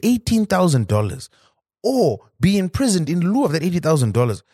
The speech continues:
when they haven't been found guilty? Even if there's documents, Dan, if you, if you sell me a cow, whatever, if you sell me a car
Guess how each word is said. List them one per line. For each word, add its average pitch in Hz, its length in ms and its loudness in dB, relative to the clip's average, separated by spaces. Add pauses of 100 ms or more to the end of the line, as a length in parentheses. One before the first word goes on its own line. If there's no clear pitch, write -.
(140)
when 240 200 2
they 262 100 2
haven't 302 300 2
been 202 160 2
found 254 360 -4
guilty? 202 580 -2 (2250)
Even 240 440 2
if 196 220 0
there's 120 240 0
documents, 120 560 -2
Dan, 127 340 0
if 147 220 -2
you, 147 140 -4
if 175 180 0
you 247 140 4
sell 165 300 2
me 143 160 0
a 90 60 -4
cow, - 400 -6 (440)
whatever, 120 380 0
if 123 140 -4
you 240 60 -2
sell 233 160 -2
me 175 140 -2
a 98 60 -4
car - 360 -12